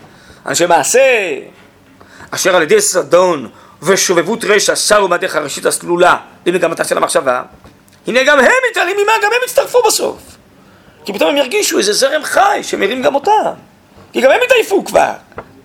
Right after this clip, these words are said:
פתאום מישהו ירים אותם, תן להם אנרציה. שבים על ידה בתשובה בהירה ועליונה, במעוף נשר, בקלות נפלאה, שאין דומה לה בכל גילוי של חזיון תשובה, הבאה מצד התעוררות הכוח הטוב של איזו נפש פרטית.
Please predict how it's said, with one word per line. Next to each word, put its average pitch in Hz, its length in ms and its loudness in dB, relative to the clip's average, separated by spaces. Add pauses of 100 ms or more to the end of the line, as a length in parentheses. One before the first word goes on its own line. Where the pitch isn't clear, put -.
(100)
פתאום 233 320 2
מישהו 254 200 -2
ירים 339 240 2
אותם, 440 420 2 (380)
תן 262 140 2
להם 254 200 2
אנרציה. - 520 -2 (1300)
שבים 175 300 -2
על 247 100 0
ידה 208 240 2
בתשובה 180 380 0
בהירה 233 520 2 (340)
ועליונה, 202 600 2 (680)
במעוף 196 540 0
נשר, 185 440 0
בקלות 185 440 0
נפלאה, 185 440 2 (380)
שאין 285 340 0
דומה 311 240 2
לה 392 240 2 (600)
בכל 226 360 2
גילוי 294 260 0
של 262 140 -6
חזיון 269 380 2
תשובה, 320 360 2 (840)
הבאה 247 300 2
מצד 233 340 0
התעוררות 208 360 0
הכוח 185 340 0
הטוב 190 220 -4
של 196 140 -2
איזו 190 200 0
נפש 196 220 -8
פרטית. - 580 -4